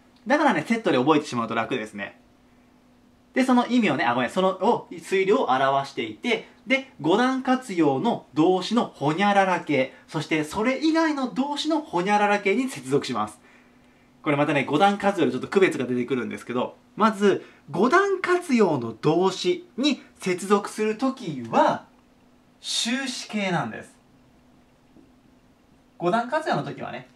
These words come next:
で、その五段活用以外、上一段、下一段、下辺、左辺ですね。の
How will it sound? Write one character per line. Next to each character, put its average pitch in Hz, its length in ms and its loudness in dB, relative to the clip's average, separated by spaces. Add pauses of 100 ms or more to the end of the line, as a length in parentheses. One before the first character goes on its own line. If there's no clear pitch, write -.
(720)
で、 180 320 0
そ 170 100 -4
の 147 80 -2
五 135 160 0
段 277 180 2
活 180 260 -2
用 147 140 0
以 160 120 0
外、 131 340 0
上 151 380 0
一 156 160 -4
段、 143 240 -4
下 131 340 -6
一 127 160 -6
段、 156 240 0
下 - 160 -2
辺、 120 220 -2
左 143 160 0
辺 113 180 -6
で 104 80 -14
す - 60 -16
ね。 160 240 -10 (320)
の 202 200 0